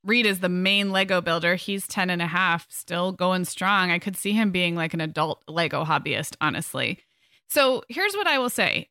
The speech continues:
Many of you listening are probably hoping, hoping, hoping, hoping for a, like, Sarah Powers hack for organizing Legos. And I am here to tell you that I do not have one. And I think there are definitely people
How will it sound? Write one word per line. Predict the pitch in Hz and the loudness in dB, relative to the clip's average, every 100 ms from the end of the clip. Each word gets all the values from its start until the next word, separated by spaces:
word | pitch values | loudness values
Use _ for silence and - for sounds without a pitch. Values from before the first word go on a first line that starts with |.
| _ | _
Many | 202 233 254 269 | -2 2 2 2
of | 285 | 2
you | 302 311 | 0 0
listening | 262 - 220 208 | -2 -2 -2 0
are | 190 | 0
probably | - 196 180 190 190 202 | 0 -2 0 -2 -4 -4
hoping, | 196 196 180 180 170 - | -2 -4 -2 -2 -2 -2
hoping, | 196 190 180 175 185 - | -4 0 0 0 -4 -6
hoping, | 170 - 196 254 - _ _ | -6 -4 -2 -2 -6 _ _
hoping | 247 233 226 226 | 0 2 0 -2
for | - 214 196 - | 0 2 4 4
a, | 185 190 180 175 - | 2 2 2 -2 -2
like, | 185 180 - _ _ | 0 0 -4 _ _
Sarah | - - 196 185 196 | -8 0 2 2 2
Powers | 208 185 175 175 | 0 2 0 -2
hack | - 175 131 - | -2 0 0 -2
for | 175 | -6
organizing | 123 170 165 160 165 160 | -4 -4 -2 -4 -4 -2
Legos. | 143 147 190 220 196 | -2 0 0 0 -2
And | 185 | 0
I | 185 | 2
am | 214 247 | 4 2
here | 233 254 | 2 0
to | 220 | 0
tell | 208 208 | -2 0
you | 196 185 | 0 0
that | 170 - _ - | 0 -2 _ -2
I | 165 165 202 | 0 2 0
do | 214 269 | 0 -2
not | 262 214 | 0 0
have | - 160 175 202 | -2 -2 -2 -4
one. | 220 277 285 - | -2 0 0 -2
And | 190 190 - | -2 -2 0
I | 185 190 - - | 2 0 -2 -2
think | 226 220 - _ _ | -2 -4 -12 _ _
there | 190 208 185 - - | -2 2 2 -2 0
are | 175 180 | 2 2
definitely | 175 - 226 - 285 285 269 277 | -2 -2 -2 0 -2 -2 -2 -4
people | - 247 - 226 | -4 -6 -4 -8